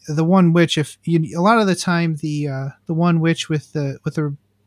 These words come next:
Shardnet and Impaler can hold down, um,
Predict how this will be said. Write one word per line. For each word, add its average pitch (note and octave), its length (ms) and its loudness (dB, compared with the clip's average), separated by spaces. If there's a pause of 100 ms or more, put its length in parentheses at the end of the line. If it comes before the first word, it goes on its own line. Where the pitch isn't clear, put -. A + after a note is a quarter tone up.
Shardnet D3+ 500 0
and C#3+ 80 -2
Impaler D3+ 560 -2
can C#3 260 -4 (420)
hold F#3 280 2
down, D#3 540 2 (160)
um, C3 300 -4